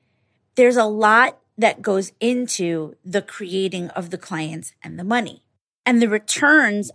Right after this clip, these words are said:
on our investments don't always look as clear cut or as linear as, if I invest this much money, do I get this much money back in a way that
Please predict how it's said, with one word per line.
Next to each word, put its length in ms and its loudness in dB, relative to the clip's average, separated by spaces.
on 140 2
our 260 2
investments 880 -2
don't 320 0
always 360 -2
look 540 2
as 460 0
clear 760 0
cut 560 2
or 340 2
as 340 2
linear 760 0
as, 480 2
if 180 4
I 160 6
invest 460 2
this 200 -4
much 220 -4
money, 480 2
do 160 2
I 140 6
get 320 0
this 400 0
much 240 0
money 280 -2
back 460 0
in 140 0
a 80 0
way 520 0
that 360 2